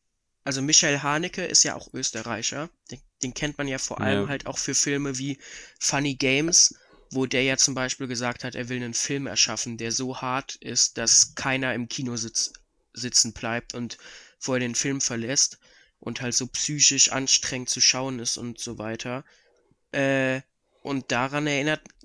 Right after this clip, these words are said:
Speaker 1: der Film hier mich echt sehr. Und das war, äh, echt hart, aber gut. Aber willst du vielleicht zuerst mal anfangen, so zu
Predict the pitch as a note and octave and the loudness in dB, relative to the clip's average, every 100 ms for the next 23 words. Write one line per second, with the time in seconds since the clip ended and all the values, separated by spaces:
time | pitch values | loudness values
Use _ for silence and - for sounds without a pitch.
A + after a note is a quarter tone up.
0 | _ - C3+ C3+ C#3+ - D3+ C#3+ D3 C#3 | _ -4 0 2 0 -2 -2 -2 -4 -4
1 | C3+ C3+ - C3+ B2+ - - C#3 C#3+ D3 | 0 0 0 0 4 4 4 2 4 2
2 | B2+ C#3+ E3+ _ _ _ _ _ _ _ | 0 -2 -6 _ _ _ _ _ _ _
3 | _ _ - _ _ - B2+ B2+ - - | _ _ -20 _ _ -10 -6 2 2 4
4 | B2+ C3 C3+ C#3 - C3+ C3 C3 B2 - | 2 4 2 2 0 -2 -2 -2 -4 -12
5 | _ - E3 F#3+ - - - _ _ _ | _ -2 0 0 -2 -4 -20 _ _ _
6 | _ _ _ _ _ _ _ _ _ _ | _ _ _ _ _ _ _ _ _ _
7 | _ _ _ _ _ _ - G3 F#3 F#3+ | _ _ _ _ _ _ -4 2 2 2
8 | - - - C#3+ E3+ F#3+ G#3+ - _ - | -2 -10 0 0 2 0 -2 -8 _ -6
9 | G#3 C3 - _ _ - _ _ _ C#3+ | -4 -4 -8 _ _ -20 _ _ _ -6
10 | C#3 C#3 D3+ - F3+ D#3+ D#3 - D#3+ E3 | -4 -2 -4 -2 -2 0 2 2 0 -2
11 | C#3+ G2+ C3+ - C3+ C3+ C3 B2+ - C3 | -4 -6 -4 -4 -4 -4 -6 -8 -10 -12